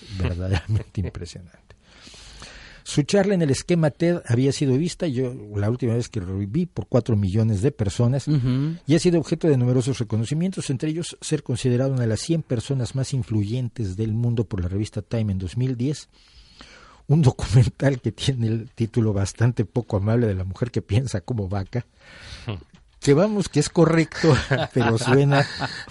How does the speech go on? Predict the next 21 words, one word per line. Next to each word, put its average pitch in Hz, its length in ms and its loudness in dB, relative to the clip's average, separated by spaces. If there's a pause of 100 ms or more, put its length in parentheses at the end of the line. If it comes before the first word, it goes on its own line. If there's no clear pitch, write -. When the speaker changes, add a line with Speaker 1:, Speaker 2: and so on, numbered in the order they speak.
(1300)
Speaker 2:
una 180 220 6
película 156 760 0 (440)
biográfica 156 880 0 (840)
y 120 140 4
dos 139 240 4
canciones 131 600 0
del 110 100 0
grupo 135 260 -2
de 110 80 2
folk 127 300 0
punk - 380 -4 (140)
Andrew 113 360 0
Jackson 101 440 -2
Jihad. 82 460 -10 (160)
Algún 139 300 -4
día 143 80 -6
escucharemos 98 480 -6
al 90 80 -4
Andrew 87 240 -6
Jackson 98 420 -4
Jihad 95 440 -6